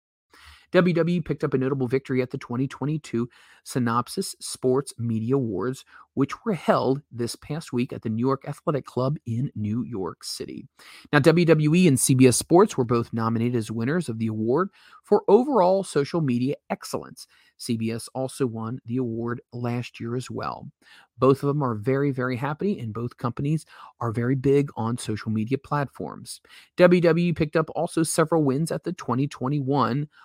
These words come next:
Awards Media Banquet as well, and won in several categories. They also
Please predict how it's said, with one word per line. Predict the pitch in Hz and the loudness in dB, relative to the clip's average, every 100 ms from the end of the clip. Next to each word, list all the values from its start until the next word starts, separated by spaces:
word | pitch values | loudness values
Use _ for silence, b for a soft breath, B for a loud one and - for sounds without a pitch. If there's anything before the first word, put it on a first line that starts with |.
| B - | B -2
Awards | 117 107 110 110 - | 0 0 -2 -2 -2
Media | 113 117 | -2 -2
Banquet | 113 107 - - | -4 -6 -6 -8
as | 127 | 0
well, | 135 190 - | 0 0 0
and | 165 | 0
won | 123 120 | 0 0
in | 139 | -2
several | 143 113 117 | -2 -4 -2
categories. | 123 - 226 160 110 50 67 - - b b b - | -4 -2 0 0 -4 -12 -12 -14 -20 b b b -2
They | 120 | -2
also | - 127 127 165 | -2 -6 -4 -2